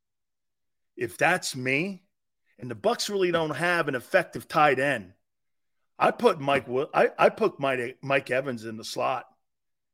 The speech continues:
and see if anybody can guard that guy. He's six five. You know Mike Evans is six five?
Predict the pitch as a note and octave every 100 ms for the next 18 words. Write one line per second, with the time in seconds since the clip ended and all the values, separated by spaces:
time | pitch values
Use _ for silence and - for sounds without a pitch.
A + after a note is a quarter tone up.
0 | _ _ - A#2 E3 C#3+ C3 C3+ B2 B2+
1 | B2 B2 _ _ - A#2 B2+ C#3 A#2+ G#2+
2 | - G#2+ - _ - B3 - G3 F3 -
3 | B2+ C3+ B2 F#2+ - - _ _ _ _
4 | - C4 A3 - F3 F3+ F3 A#2 - F3
5 | F3 - B2+ C#3 E3